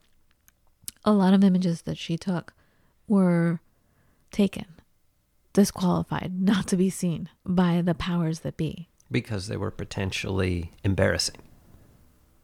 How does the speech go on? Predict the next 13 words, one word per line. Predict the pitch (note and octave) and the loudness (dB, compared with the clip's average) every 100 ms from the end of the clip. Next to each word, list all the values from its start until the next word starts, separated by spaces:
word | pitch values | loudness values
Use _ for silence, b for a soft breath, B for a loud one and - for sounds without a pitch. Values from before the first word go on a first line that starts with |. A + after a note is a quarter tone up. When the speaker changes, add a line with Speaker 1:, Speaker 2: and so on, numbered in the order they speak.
| _ _ _ _ _ - | _ _ _ _ _ 2
Speaker 1:
They, | G3 F#3 - | 4 4 2
n-, | G#3 G#3 - B B B B | 2 2 -2 B B B B
yeah, | G#3 F#3 | 2 4
they | F3+ | 4
didn't | F#3+ G3 | 4 4
want | G#3 G3 - | 2 0 0
you | |
to | F3 | 0
know | E3+ F3 E3 D#3 D3+ | 0 0 0 0 -2
about | C#3+ - C3+ | -6 -6 -6
what | - | -6
was | - D3+ | -6 -4
happening. | F#3+ G3 - D3 - | -2 -2 -2 -8 -8